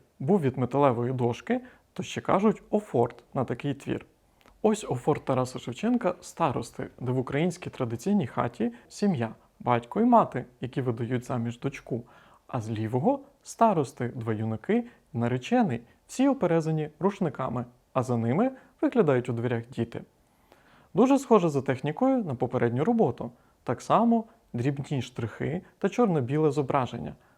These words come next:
однак видрукувати таких відбитків можна було багато. Як і Владислав Городецький, Тарас Шевченко любив новації, наприклад, фотографію. Він вважав її таким же видом мистецтва, як і живопис.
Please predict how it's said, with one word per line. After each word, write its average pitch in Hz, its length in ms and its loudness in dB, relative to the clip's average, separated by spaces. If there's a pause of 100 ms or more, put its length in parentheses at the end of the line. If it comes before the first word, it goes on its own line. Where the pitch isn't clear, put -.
(140)
однак 131 500 -2
видрукувати 208 680 2
таких 139 360 -4
відбитків 123 500 -4 (140)
можна 120 280 0
було 151 240 0
багато. 123 440 -2 (540)
Як 220 200 2
і 160 40 0
Владислав 120 440 0
Городецький, 185 720 -2 (140)
Тарас 123 300 0
Шевченко 233 480 0
любив 143 380 2 (180)
новації, 120 600 -2 (340)
наприклад, 156 560 2
фотографію. - 640 2 (560)
Він 123 180 2
вважав 190 340 4
її 143 200 0
таким 247 320 0
же 156 80 -2
видом 120 280 0
мистецтва, 165 680 -2
як 262 180 -4
і 147 40 -2
живопис. - 560 -4